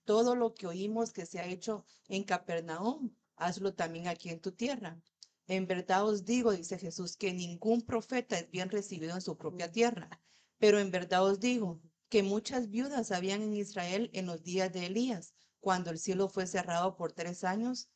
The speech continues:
Speaker 1: y seis meses, y cuando hubo gran hambre sobre la tierra. Y sin embargo,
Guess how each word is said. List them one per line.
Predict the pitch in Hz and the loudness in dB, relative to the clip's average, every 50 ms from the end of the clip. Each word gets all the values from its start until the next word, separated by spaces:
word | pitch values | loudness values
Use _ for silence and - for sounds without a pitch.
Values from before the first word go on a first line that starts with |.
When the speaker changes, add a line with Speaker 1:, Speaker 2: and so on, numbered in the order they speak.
| _ _ _ _ _ | _ _ _ _ _
Speaker 1:
y | - 185 185 175 | -8 -8 -8 -6
seis | - - 175 175 170 | -4 -6 -6 -4 -2
meses, | 180 202 220 226 220 - 160 156 - - - _ _ _ _ | 0 0 2 0 0 -2 -8 -12 -14 -14 -20 _ _ _ _
y | - 190 | -6 -6
cuando | - - 185 180 175 175 165 165 | -4 -2 -2 -2 -2 -2 -4 -4
hubo | 165 165 170 190 185 | -4 -2 0 0 0
gran | 175 175 175 170 165 | 0 -2 -4 -4 -4
hambre | 156 156 156 160 165 | -4 -4 -2 -4 -4
sobre | 160 - 165 170 170 | -4 -4 -6 -6 -4
la | 170 175 175 - | -2 -4 -4 0
tierra. | 220 220 220 220 175 175 - - | 0 0 0 0 -2 -8 -12 -10
Y | - 196 190 | -8 -8 -6
sin | - 220 202 196 | -4 -4 -2 -2
embargo, | 185 180 180 180 196 220 240 262 247 302 294 277 | -2 -2 -2 0 0 0 0 -2 -4 -8 -10 -10